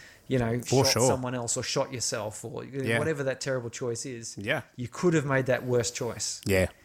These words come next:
Speaker 2: There's, a, there's that analogy I've heard, you know, like, from the Buddhists or whatever, saying, you know, all the military, uh, weaponry, there's so many links in the chain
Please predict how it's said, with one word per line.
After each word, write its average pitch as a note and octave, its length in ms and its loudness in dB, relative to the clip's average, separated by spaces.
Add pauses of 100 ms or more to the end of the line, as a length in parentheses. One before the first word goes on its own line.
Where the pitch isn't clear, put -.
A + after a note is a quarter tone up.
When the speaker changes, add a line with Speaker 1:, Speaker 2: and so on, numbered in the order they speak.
(160)
Speaker 2:
There's, A2+ 160 2
a, C3 180 2
there's C3 220 2
that B2+ 240 0
analogy B2 500 4
I've G#2+ 140 2
heard, G#2 360 2 (360)
you F#2+ 140 -2
know, F#2 260 2 (1040)
like, G#2 180 -4
from A2 180 0
the G#2 80 -2
Buddhists A#2+ 360 0
or A#2+ 60 2
whatever, A2 220 2
saying, G#2 580 0 (240)
you - 100 -6
know, G#2 240 0 (460)
all B2+ 220 2
the A#2+ 120 4
military, A2+ 840 2 (400)
uh, G#2 240 -6
weaponry, G2+ 760 -4
there's A2 340 2 (280)
so C3 320 4
many A#2+ 220 2
links A2+ 380 2
in A2 100 -6
the G#2 60 -8
chain G#2 480 -4